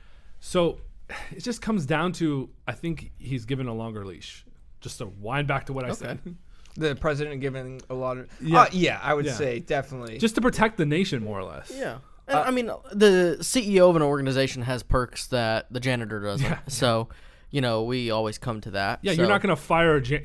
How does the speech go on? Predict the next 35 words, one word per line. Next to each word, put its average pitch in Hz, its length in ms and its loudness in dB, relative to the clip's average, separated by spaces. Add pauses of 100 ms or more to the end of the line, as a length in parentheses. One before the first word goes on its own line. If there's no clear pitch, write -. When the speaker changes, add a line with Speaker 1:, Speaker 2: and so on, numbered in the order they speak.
Speaker 1:
uh, 123 220 0
the 117 240 -4
pr-, - 140 -10
C 151 180 -8 (100)
E 143 60 2
O 143 140 4
if 131 120 -10
it's 131 160 -8
just 135 160 -6
an 120 80 -8
assumption. 139 460 -4
You're 127 100 -4
gonna 127 140 -4
fire 135 320 -2
a 123 40 -2
janitor 123 400 -4
if 104 120 -10
it's 101 100 -16
an 101 80 -10
assumption. 92 400 -10
Speaker 2:
Correct. 123 480 -2
Yeah. 120 320 -2
So, 143 380 4 (180)
Speaker 1:
As 135 160 0
Speaker 2:
you 131 60 2
Speaker 1:
wrong 170 80 6
Speaker 2:
know, 139 100 8
Speaker 1:
as 120 60 0
that 120 160 -4
is. 104 340 -4
Speaker 2:
eh, 107 60 -6 (240)
absolutely. 127 760 -4 (220)
But, 190 400 4
you 180 100 4
know, 135 280 4